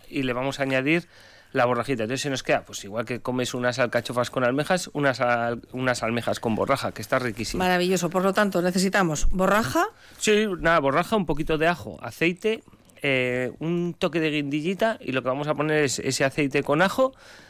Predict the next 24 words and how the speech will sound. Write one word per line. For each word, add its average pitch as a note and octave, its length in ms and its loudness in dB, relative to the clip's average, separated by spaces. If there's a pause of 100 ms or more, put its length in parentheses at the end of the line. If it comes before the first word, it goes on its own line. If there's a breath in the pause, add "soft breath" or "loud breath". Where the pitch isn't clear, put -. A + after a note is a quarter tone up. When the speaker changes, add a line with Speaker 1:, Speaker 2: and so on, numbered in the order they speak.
(120)
Speaker 1:
Cuando B2 220 -4
se C3 80 -6
empieza C#3 280 -2
a C#3 40 2
dorar C#3 400 -2
la C#3 160 0
guindilla, C#3 680 0 (200)
vamos C3 380 0
a - 20 0
añadir C3+ 400 -2
las C3 240 -2
almejas, E3 480 -2 (100)
vamos C#3 280 0
a C#3+ 40 -2
darle C#3 200 0
unas C3+ 240 -2
vueltitas, F3+ 640 0 (800)
eh, C3 240 4
echamos C#3+ 300 0
un C#3+ 80 -8
poquito C3+ 220 0
de C3 60 0
vino C3 180 0
blanco, G3+ 500 0